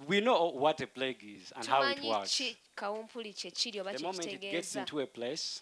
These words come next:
Speaker 2: Bwe kituuka mu kifo,
Speaker 1: it starts to spread.
Speaker 2: kitandika okugaziwa okutwala ebi-,
Speaker 1: But mark this,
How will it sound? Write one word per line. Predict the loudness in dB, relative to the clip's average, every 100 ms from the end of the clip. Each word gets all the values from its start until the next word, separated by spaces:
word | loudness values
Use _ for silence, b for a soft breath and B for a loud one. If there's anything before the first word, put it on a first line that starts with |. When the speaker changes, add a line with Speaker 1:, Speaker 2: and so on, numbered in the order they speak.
| _
Speaker 2:
Bwe | -8
kituuka | -6 -4 -4 -4 -4 -6
mu | -6
kifo, | -8 -6 -10 -8
Speaker 1:
it | -4
starts | -2 2 2 2 -4
to | -4
spread. | -6 -6 -6 -4 -6 -12 -20 -10
Speaker 2:
kitandika | -8 -6 -6 -6 -10 -6 -6
okugaziwa | -6 -8 -14 -8 -8 -8 -6 -6
okutwala | -6 -6 -6 -4 -6
ebi-, | -8 0
Speaker 1:
But | 0 0
mark | 2 2 2 -12
this, | -12 -10 -10